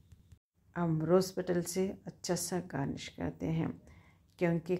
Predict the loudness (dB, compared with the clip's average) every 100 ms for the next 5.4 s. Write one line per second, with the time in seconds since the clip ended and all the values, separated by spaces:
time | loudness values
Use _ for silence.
0 | -2 -4 -2 0 2 2 4 2 2 2
1 | 2 2 0 -2 -4 -4 -8 -10 -2 0
2 | 2 2 0 -2 -2 0 2 2 2 2
3 | 2 0 -2 -6 -8 -20 -20 -20 _ _
4 | _ 4 6 4 2 2 0 -4 -18 _
5 | 0 4 6 4